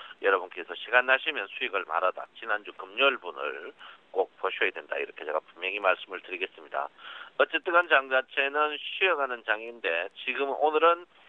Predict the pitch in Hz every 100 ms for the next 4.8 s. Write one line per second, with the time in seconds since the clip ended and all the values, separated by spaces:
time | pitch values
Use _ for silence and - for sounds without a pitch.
0 | _ - 135 123 104 107 - 117 123 156
1 | 127 - 101 - 123 113 98 87 - 98
2 | 87 - 90 - - 131 131 123 92 85
3 | - 78 85 87 120 135 139 147 123 127
4 | 143 139 101 - 147 - 110 87